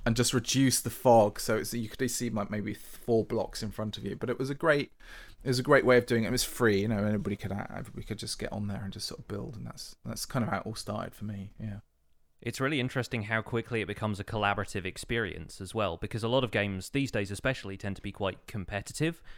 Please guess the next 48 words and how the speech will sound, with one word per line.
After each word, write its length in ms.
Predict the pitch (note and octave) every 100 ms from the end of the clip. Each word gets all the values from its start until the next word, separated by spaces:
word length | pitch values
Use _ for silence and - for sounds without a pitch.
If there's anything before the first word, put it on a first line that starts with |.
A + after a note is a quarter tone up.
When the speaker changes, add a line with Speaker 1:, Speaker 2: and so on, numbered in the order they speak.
| - - -
Speaker 2:
but 260 | A2+ G#2 C3+
Speaker 1:
Mm. 140 | C#3
Speaker 2:
Minecraft 760 | B2+ B2+ - A#2+ A2 - -
is 200 | E2 A#2
almost 280 | A#2 A2 G#2
the 120 | A2+
opposite. 420 | A2+ B2 G2 F2 -
You, 200 | G#2+ G#2
you 220 | G#2 A2+
build 260 | G#2+ C3+ C3+
something 420 | - A#2 - G#2+
and 80 | G#2
then 120 | G#2+
you 120 | G#2
want 260 | G#2 A2 G#2+
to 160 | - G2
share 320 | - B2+ G2+
it 80 | D2+
with 140 | F#2
somebody, 400 | - G2 F2+ E2+
or 180 | C#2+ G2+
you 160 | F#2+ G2
start 460 | - - C#3 A2 -
as 240 | G#2+ G#2+ G2+
a 80 |
team 480 | F#2 - A#2 G#2 F2 - - - - -
and 220 | G#2 G2
you 100 | F#2+
want 200 | G2 G2
to 100 | G#2+
build 240 | G#2 G2+
something 400 | - G#2 - G2
together, 580 | F#2 G2+ B2 A#2 G2+ D#2 D2
and, 200 | F#2 D2
and 160 | F#2
it 120 | F#2
becomes 440 | G#2+ - A2 G#2 F#2
a, 280 | F2+ G2 F#2 - - -
a 80 | A#2
collaborative. 540 | C3+ C3+ A#2+ - A#2
I, 140 | B2 C#3+
if 120 | D3
you're 120 | C3+
playing 220 | B2+ B2
survival 420 | G#2+ A2+ A#2 B2+ G#2
Minecraft, 400 | G#2 G2+ G2+ G#2+
it's 120 | F#2
also 360 | B2+ - G2+